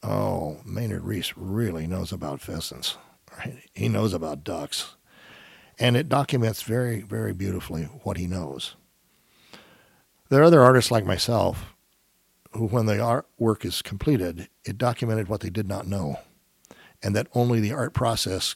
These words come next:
could get them to the other side of knowing what that was about, and the expression of,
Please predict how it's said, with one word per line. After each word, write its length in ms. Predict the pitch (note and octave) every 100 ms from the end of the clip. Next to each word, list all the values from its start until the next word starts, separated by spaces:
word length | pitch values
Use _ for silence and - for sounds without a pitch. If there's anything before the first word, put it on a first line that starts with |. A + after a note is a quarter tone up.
| -
could 200 | A#2+ G2+
get 180 | A#2 -
them 160 | G#2
to 60 | G2
the 120 | F#2+
other 160 | F#2+ F2
side 360 | - G2+ G2
of 80 | F2
knowing 520 | F#2+ A2 G2+ E2 D#2+ - _ _ _ _ _ _ _ _ _ _ _ _ _ _ -
what 140 | G#2+ -
that 160 | -
was 120 | -
about, 440 | - F#2 E2 - - - _ _ _ _ _ _ _ _ -
and 200 | G2+ F#2+
the 80 | F#2
expression 580 | - - A#2 G#2+ G#2 F#2
of, 280 | F#2 -